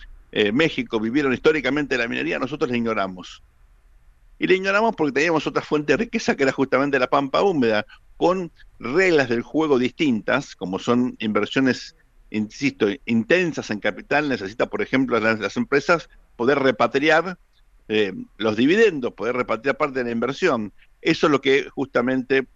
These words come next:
eh, permite la ley Rigi, y ahí sí estamos viendo muchísimo interés, aún en empresas que están, en, lamentablemente, metidas en el cepo, que ya invirtieron en que no pueden sacar dividendos,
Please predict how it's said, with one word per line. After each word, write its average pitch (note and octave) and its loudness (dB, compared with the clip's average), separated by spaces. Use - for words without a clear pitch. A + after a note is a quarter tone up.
eh, G2 -4
permite B2 0
la G#2+ 4
ley A#2+ 4
Rigi, C#3 0
y C3+ 4
ahí D#3 2
sí E3 -2
estamos C#3 0
viendo D#3 0
muchísimo B2 0
interés, A2 -2
aún G#3+ 2
en D3+ 0
empresas D3+ -2
que A#2 -4
están, D#3 0
en, B2 -2
lamentablemente, B2+ 0
metidas B2 -2
en G#2 -4
el G2+ -8
cepo, C#3 -2
que A#2 2
ya F3 4
invirtieron D#3+ 2
en B2+ 2
que B2 0
no C3 0
pueden D3 0
sacar C3 2
dividendos, D#3 0